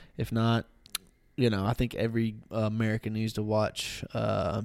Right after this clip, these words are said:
The Sopranos. You know, it gives you a little history on the mafia and kinda what it was like back then. Uh, you know, other than that, I think, you know, we're about to have a great rest of this episode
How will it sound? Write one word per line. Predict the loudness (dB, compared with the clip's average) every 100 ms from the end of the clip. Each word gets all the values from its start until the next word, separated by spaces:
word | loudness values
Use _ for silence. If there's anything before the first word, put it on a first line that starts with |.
| -4
The | -6
Sopranos. | -6 -4 -4 -4 -10 -8 -4
You |
know, | -2 0 -2
it | 0
gives | 2 6
you | 6
a |
little | 6 6
history | 6 4 4 4 6 6 2 -8 -20 -6 -2
on | 0
the |
mafia | 2 2 2 2 2 4 2 0 _ _ -6
and | 4
kinda | 6 8
what | 10
it | 8
was | 6 2
like | 0 0 2 2 0 -6 -8
back | -2 -2 -2 -6
then. | -4 -6 -10 -16 -20 -14 4
Uh, | 10 12 12 10 8 4 -10 -20 -20 -2
you | 2 6
know, | 6 8
other | 8 8
than | 8 4 4
that, | 6 6 6 4
I |
think, | 4 2 2 2
you |
know, | 6 6
we're | 8 8
about | 6 6
to | 6
have | 4
a | 0
great | -2 0 0 -2 -8 -20 -20 -6
rest | 4 6 6 6
of | 4 4
this | 2
episode | 2 0 0 0 4 4 2